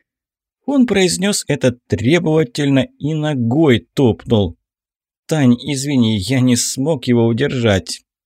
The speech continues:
И Мишка тут». «Понятно. Семейный визит. Остается только порадоваться, что прятки решили не устраивать, потому как иначе вся бы наша конспирация в один миг пошла бы по...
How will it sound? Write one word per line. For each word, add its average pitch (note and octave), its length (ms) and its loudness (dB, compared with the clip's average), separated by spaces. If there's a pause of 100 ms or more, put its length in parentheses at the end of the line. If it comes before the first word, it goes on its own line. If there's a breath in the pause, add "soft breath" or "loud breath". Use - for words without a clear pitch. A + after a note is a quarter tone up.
(160)
И A#3 140 0
Мишка G#2 580 0
тут». - 380 -6 (500)
«Понятно. B2 920 0 (120)
Семейный F3 840 -2
визит. A2+ 580 -4 (100)
Остается A3+ 640 -4
только G3+ 360 -6
порадоваться, B2+ 720 -2
что - 220 -2
прятки C3+ 640 -4
решили A#2 480 2
не A2+ 140 2
устраивать, G#2+ 640 -2 (320)
потому A#2 340 2
как A#2 240 -2
иначе A#2+ 400 -2
вся A#2+ 260 0
бы G#2+ 120 0
наша G#2+ 260 0
конспирация A2+ 880 -2
в G#2 100 0
один A2+ 340 4
миг C#3+ 300 -4
пошла B2 460 -2
бы A2+ 160 2
по... B2 260 0